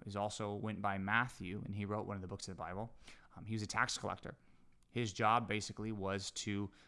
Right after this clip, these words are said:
um, collect all the taxes from the Jews, and he would steal money from them. He was stealing money from the Jews to give it to the Romans and keep some for him, for himself. Um, that was, like, the worst job ever, um, except it made you really rich. So, um, the people didn't like that, though.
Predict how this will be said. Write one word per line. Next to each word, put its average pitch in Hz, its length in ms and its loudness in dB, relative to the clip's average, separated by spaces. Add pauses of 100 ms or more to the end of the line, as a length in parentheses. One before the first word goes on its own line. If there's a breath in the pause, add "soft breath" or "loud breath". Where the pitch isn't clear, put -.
(160 loud breath)
um, - 120 -16 (140)
collect 104 340 2
all 110 120 6
the 107 80 0
taxes 117 420 4
from 117 140 0
the 110 80 0
Jews, 107 400 0
and 95 120 0
he 107 100 -2
would 107 120 -2
steal 139 320 -2
money 104 300 -4 (260 soft breath)
from 98 240 -2
them. 90 260 -8 (240)
He 120 80 -8
was 110 120 -4
stealing 131 420 0
money 131 320 0 (160 loud breath)
from 135 180 -2
the 127 80 0
Jews 135 360 0
to 131 60 -6
give 139 160 0
it 151 80 -4
to 147 80 -2
the 135 100 0
Romans 160 440 2
and 117 200 2
keep - 220 -6
some 147 200 -4
for 139 160 -2
him, 131 200 0 (140)
for 120 160 0
himself. 117 460 0 (540 loud breath)
Um, 90 280 -6 (420)
that - 80 -4
was, 175 60 -2
like, 170 120 -2
the 156 80 -2
worst 160 240 2
job 147 260 4
ever, 135 300 2 (260 soft breath)
um, 85 180 -12
except - 280 -4
it 98 40 0
made 98 200 4
you 87 80 0
really 87 240 -2
rich. 85 280 -2
So, 98 220 6 (240 loud breath)
um, 104 140 2
the 120 80 2
people 165 260 8
didn't 156 260 6
like 175 260 4
that, 98 220 0
though. 92 140 -8